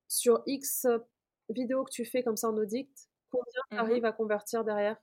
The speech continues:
Speaker 1: Combien deviennent des clientes vraiment ?
Speaker 2: Là, pour le moment, j'ai pas eu de, de conversion, hem, de conversion en cliente. Par contre,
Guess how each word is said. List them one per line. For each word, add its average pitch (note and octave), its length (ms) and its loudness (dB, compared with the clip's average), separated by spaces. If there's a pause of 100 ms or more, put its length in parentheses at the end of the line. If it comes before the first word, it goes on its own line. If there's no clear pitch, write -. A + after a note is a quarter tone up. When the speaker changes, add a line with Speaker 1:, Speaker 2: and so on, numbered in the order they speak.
(160)
Speaker 1:
Combien B3 220 2
deviennent A3+ 400 6
des G#3+ 160 2
clientes G#3 520 -6
vraiment ? G3+ 320 -4 (840)
Speaker 2:
Là, A#3 200 8
pour C4 200 4
le A#3 120 4
moment, A#3 540 2
j'ai G3+ 220 -4
pas A#3+ 220 0
eu C4+ 120 2
de, A3 600 0
de G3+ 140 -4
conversion, A#3 960 -2
hem, F#3 960 -4 (140)
de G3+ 160 -8
conversion A3 580 -2
en A3 140 2
cliente. A3 640 -4 (520)
Par A3 200 0
contre, D#4 280 2